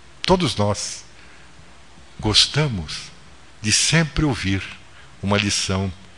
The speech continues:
que tenha sido dada pelo nosso querido Mestre.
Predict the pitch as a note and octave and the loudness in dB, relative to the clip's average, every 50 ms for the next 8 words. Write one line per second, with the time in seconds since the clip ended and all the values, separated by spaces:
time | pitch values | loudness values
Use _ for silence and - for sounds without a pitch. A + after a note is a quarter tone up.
0 | - - - - - - G2+ - - G#2 G2+ F#2+ F#2 - - - G2 F2+ F2+ E2 | -20 -20 -20 -12 -4 -4 -4 -2 0 0 2 2 2 0 0 -2 -2 -2 -4 -4
1 | C#2+ F2 F2 E2+ E2+ E2+ E2+ F2+ E2+ - - - - - - G2 F#2+ F2+ F2+ F2+ | -2 0 0 0 0 -2 -6 -10 -10 -10 -14 -20 -18 -10 -4 -2 -2 0 0 -2
2 | F2 F2 - - F#2 - - F#2 E2 F#2 F#2 E2+ F2 D#2 D2+ C#2 C#2 - - - | -2 -2 -4 -6 -6 -6 -6 -6 -4 -4 -4 -4 -6 -6 -6 -8 -8 -8 -10 -10
3 | - - | -12 -16